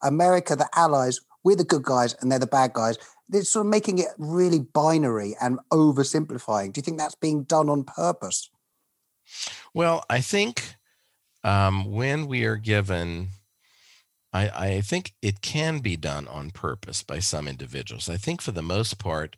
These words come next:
Speaker 2: it's, it's sort of like it's subconsciously activated in the collective population, um,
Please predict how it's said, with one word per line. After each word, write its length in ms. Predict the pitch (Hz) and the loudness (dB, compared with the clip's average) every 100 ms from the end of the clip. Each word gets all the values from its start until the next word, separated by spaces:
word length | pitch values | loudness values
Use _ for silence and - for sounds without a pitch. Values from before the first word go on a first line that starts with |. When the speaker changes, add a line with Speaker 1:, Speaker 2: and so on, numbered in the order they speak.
| - | -6
Speaker 2:
it's, 340 | 90 92 - - | -6 -4 -10 -8
it's 220 | 95 98 | -6 -4
sort 300 | - - 123 | -4 -2 -2
of 100 | 120 | -2
like 300 | 107 90 90 - - - | -2 -2 -2 -12 -18 -8
it's 160 | - - | -6 -2
subconsciously 1000 | 131 135 - 117 95 98 95 - 85 - | 0 -2 -2 -2 0 0 -4 -2 -4 -4
activated 920 | 85 95 101 73 65 65 60 50 - - _ _ _ _ | -2 -2 -2 -8 -8 -8 -8 -10 -12 -18 _ _ _ _
in 140 | 95 90 | -4 -2
the 80 | 98 | -4
collective 520 | 92 85 98 - 85 | -4 -4 -4 -6 -8
population, 920 | - 78 - 82 82 92 71 67 67 _ - - - _ - | -6 -8 -8 -6 -4 -4 -4 -8 -16 _ -20 -20 -20 _ -8
um, 320 | 82 80 | -6 -6